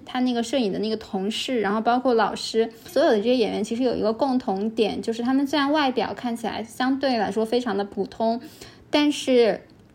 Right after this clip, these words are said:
首先他们有很精湛的演技，然后其次他们的整体的气质其实就是普通人，他们有一，有一种就是我觉得其实是很宝贵的一个普通人的气质。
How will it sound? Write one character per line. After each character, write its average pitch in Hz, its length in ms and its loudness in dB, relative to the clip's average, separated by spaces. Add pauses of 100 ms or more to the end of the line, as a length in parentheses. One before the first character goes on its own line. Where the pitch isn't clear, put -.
(240)
首 208 180 2
先 277 200 4
他 330 80 0
们 311 100 4
有 226 120 4
很 208 200 -2
精 262 220 0
湛 262 180 0
的 220 60 -2
演 202 240 -4
技， 214 160 -4
然 196 160 0
后 247 140 2
其 214 260 -6
次 - 340 -6
他 254 160 0
们 254 240 4
的 196 180 0
整 202 280 -2
体 220 160 -2
的 190 100 0
气 269 320 -2
质 214 160 0
其 208 140 -6
实 208 60 -2
就 240 100 2
是 247 100 -2
普 220 180 -2
通 262 220 -2
人， 285 80 -2
他 311 80 -2
们 339 80 0
有 277 140 2
一， 220 280 -4
有 196 140 0
一 247 100 -2
种 214 280 -2
就 262 100 -4
是 285 160 0
我 220 180 4
觉 202 120 2
得 269 80 4
其 247 120 -2
实 254 40 -2
是 285 100 -2
很 233 180 0
宝 220 200 0
贵 226 160 -2
的 226 60 0
一 220 60 -2
个 226 80 -2
普 214 160 -2
通 254 220 -2
人 202 140 -2
的 196 80 -6
气 - 240 -6
质。 - 240 -10